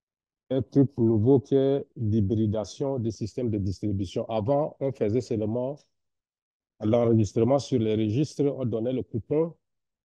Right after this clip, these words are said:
aux ménages et puis plus tard, ils, euh, on leur distribuait des moustiquaires. Mais à partir de deux mille vingt-trois,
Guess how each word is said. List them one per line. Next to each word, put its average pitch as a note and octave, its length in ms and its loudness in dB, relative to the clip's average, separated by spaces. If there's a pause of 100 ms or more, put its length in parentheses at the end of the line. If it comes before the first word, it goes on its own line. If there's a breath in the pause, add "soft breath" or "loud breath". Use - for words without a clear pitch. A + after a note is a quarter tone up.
(360)
aux G#2+ 120 -6
ménages C3 520 -2
et G2 60 -10
puis B2+ 160 -8
plus C3 240 -2
tard, B2+ 300 -4
ils, A#2+ 280 -4
euh, A2 440 -4
on A2+ 120 -6
leur A2+ 140 -2
distribuait G2 400 -6
des G#2 100 -2
moustiquaires. G#2 480 -2
Mais A2+ 120 0
à G2+ 100 -10
partir A2+ 320 -4
de A#2 100 0
deux A2 140 0
mille C3+ 180 2
vingt-trois, A#2 560 0